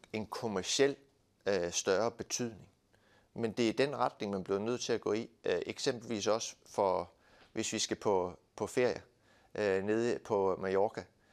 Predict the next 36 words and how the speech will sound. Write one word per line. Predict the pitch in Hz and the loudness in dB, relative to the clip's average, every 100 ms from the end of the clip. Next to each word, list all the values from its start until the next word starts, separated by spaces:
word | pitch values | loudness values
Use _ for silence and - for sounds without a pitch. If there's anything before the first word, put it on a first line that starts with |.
| _ _ - | _ _ -2
øh, | 101 101 - | 2 2 2
at, | 95 95 - 104 | 0 -2 0 0
øh, | 101 | 2
jamen, | 101 101 98 95 - | 0 -2 -6 -8 -14
øh, | - - - _ _ _ - 85 - | -20 -20 -20 _ _ _ -18 -14 -8
altså, | 110 117 | -6 -2
der | 104 | -2
skal | - 113 | 0 0
jo | |
ske | 104 - 147 | 0 0 0
et | 101 147 | 0 0
eller | 110 | 0
andet, | 101 113 | -2 -8
fordi | - 117 107 104 - _ _ | -8 -6 -4 -4 -6 _ _
det, | 139 135 - - | -2 -2 -4 -2
det | 139 | -2
brænder | - 104 101 | 0 0 0
jo | 95 - | -2 0
rigtig | 123 120 90 | -2 -2 0
meget | 92 98 | 2 2
fossil | - 98 - 123 101 | -2 -6 -4 -4 -6
energi | 92 92 - 110 | -8 -10 -8 -4
af. | 101 107 - - - _ | -4 -6 -12 -20 -20 _
Så | - 113 | -6 -4
det | 110 | -2
er | 110 | 0
nogle | 107 101 - | 0 -2 -2
andre, | - 113 156 92 - _ _ _ - | 0 0 -2 -6 -8 _ _ _ -4
øh, | 104 | -4
typer | - - 135 147 - - | 0 -2 0 -2 -2 -2
af | 95 | -4
brændstoffer, | - 95 120 - - 104 - - _ | -2 -4 -2 -2 2 2 0 -12 _
der | 98 | -2
skal | - - - | -2 -2 -2
udvikles | 131 107 110 113 - - | -2 -2 -4 -4 -8 -8
fremover, | - 117 117 101 95 | -2 0 0 -2 -4